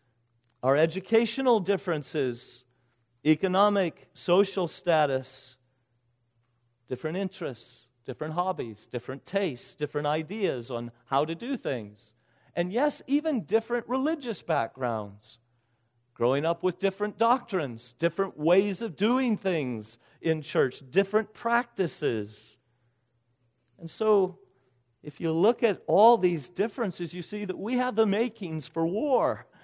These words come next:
We have the makings for rivalry. We have the makings for, yes, the very things that we see in our world today. Irreconcilable differences.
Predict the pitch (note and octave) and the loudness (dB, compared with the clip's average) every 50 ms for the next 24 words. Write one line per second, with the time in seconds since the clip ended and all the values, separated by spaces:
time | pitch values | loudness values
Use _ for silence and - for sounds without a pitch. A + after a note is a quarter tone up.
0 | - - _ _ _ _ _ _ _ B2 C#3 F3 G3 A3+ C#4 B3+ B3 G#3 F#3 G#3 | -20 -20 _ _ _ _ _ _ _ -4 -2 0 2 4 4 2 2 0 -2 -2
1 | G3+ G#3 A3 A#3 A3+ - A3+ G#3 F#3 E3+ - - F#3 F3 E3 F#3 G3 G#3 A3+ A#3 | 2 2 2 2 2 0 -6 -6 -6 -6 -4 -2 -2 0 4 6 6 6 6 4
2 | G#3 F3+ F#3+ E3+ D3+ D3+ C#3+ B2 G#2+ A2+ _ _ _ _ _ _ _ _ - D#3+ | 4 2 0 0 0 0 0 -2 -4 -6 _ _ _ _ _ _ _ _ -2 2
3 | F#3 A3 A#3+ A#3+ B3 G#3 A3 G#3+ G#3 G#3+ G#3+ A3 G#3+ - G#3+ F#3 F3+ E3 - - | 4 6 6 6 4 2 0 0 4 4 2 2 2 -2 -4 -4 -4 -6 -8 -12
4 | _ F#3 F3 E3 D#3+ D#3 - _ _ _ _ _ _ _ _ _ _ _ _ _ | _ 0 4 4 4 4 2 _ _ _ _ _ _ _ _ _ _ _ _ _
5 | _ _ _ _ - E3+ F3+ D#3+ C#3+ - - - _ D3 D3 D#3+ F3 F3 F3 E3 | _ _ _ _ -2 0 2 2 0 -2 -6 -14 _ -10 -4 -2 0 2 2 0
6 | - - - E3 D#3+ D3+ C#3+ - D3+ B2 - D3 C#3+ - - - E3 D#3 D3 C#3+ | -2 -2 -2 -2 -2 -4 -6 -8 -12 -8 -8 -8 -8 -8 -10 -10 -6 -4 -4 -2
7 | C#3 C3+ B2+ B2+ B2+ B2+ C3+ C#3 C3+ C3 B2+ B2 B2+ _ _ _ _ - C3 B2+ | -2 0 0 -2 0 2 2 2 2 2 0 -4 -6 _ _ _ _ -10 -8 0
8 | B2+ B2+ C3 A#2+ A2+ A2 A2+ A2 _ _ _ _ _ _ _ _ _ _ _ - | 2 2 2 2 -2 -4 -8 -14 _ _ _ _ _ _ _ _ _ _ _ -4
9 | D#3 E3+ E3 E3 D#3+ D#3 D#3+ D#3 - C#3 C#3 - - C#3+ C3+ C3 C3+ C#3 C3 A#2+ | -2 0 2 2 2 0 0 -2 -8 -12 -12 -8 -6 -2 0 0 0 0 -2 -6
10 | B2+ A#2+ A#2 - B2+ B2+ - C#3 B2 A#2+ - - A2 G#2+ A2 G#2+ - - - - | -8 -12 -8 -8 -8 -6 -6 -8 -10 -10 -10 -10 -12 -12 -12 -14 -20 -20 -20 -20